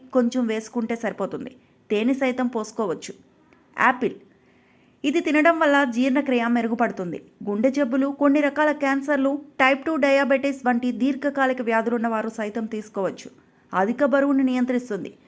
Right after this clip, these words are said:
కొవ్వు తగ్గిస్తుంది, యాంటీ ఆక్సిడెంట్లు పుష్కలంగా లభిస్తాయి. ఫైబర్ సైతం ఎక్కువే. ఇందులో ఉండే విటమిన్ సి చర్మానికి మెరుపునిస్తుంది, మలబద్ధకం ఉంటే తగ్గిస్తుంది,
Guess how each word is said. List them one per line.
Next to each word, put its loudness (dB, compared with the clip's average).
కొవ్వు 4
తగ్గిస్తుంది, -2
యాంటీ 4
ఆక్సిడెంట్లు -2
పుష్కలంగా 0
లభిస్తాయి. -4
ఫైబర్ 2
సైతం 0
ఎక్కువే. -2
ఇందులో 6
ఉండే 2
విటమిన్ -2
సి -4
చర్మానికి -2
మెరుపునిస్తుంది, -4
మలబద్ధకం 2
ఉంటే 2
తగ్గిస్తుంది, -4